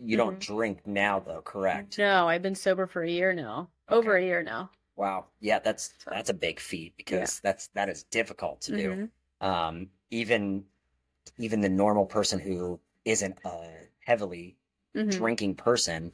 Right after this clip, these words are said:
Speaker 2: Right.
Speaker 1: you know, to go a year without that is wild.
Speaker 2: Right.
Speaker 1: Um, why is that? Was there,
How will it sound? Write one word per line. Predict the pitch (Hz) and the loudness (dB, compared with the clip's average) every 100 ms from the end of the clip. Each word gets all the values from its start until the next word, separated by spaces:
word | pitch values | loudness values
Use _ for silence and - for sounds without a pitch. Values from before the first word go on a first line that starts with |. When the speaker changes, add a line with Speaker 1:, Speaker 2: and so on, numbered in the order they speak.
| - | -6
Speaker 2:
Right. | 180 117 107 - _ _ - 104 - _ _ | -2 -2 -4 -8 _ _ -20 -14 -14 _ _
Speaker 1:
you | 98 | -8
know, | 90 | -6
to | 82 120 | -6 0
go | 117 120 | 4 4
a | |
year | 101 104 123 | 4 2 2
without | 104 98 95 87 | 2 2 2 2
that | 85 82 - | -2 -6 -8
is | - | -8
wild. | 92 76 - - - | -4 -4 -4 -12 -4
Speaker 2:
Right. | 202 185 | 0 2
Speaker 1:
Um, | 123 107 87 90 _ _ _ | 2 2 0 -6 _ _ _
why | 101 107 127 | 0 4 4
is | 123 117 | 4 0
that? | 82 - - | -4 -14 -6
Was | 107 101 | -4 0
there, | 107 101 101 98 | 2 6 6 2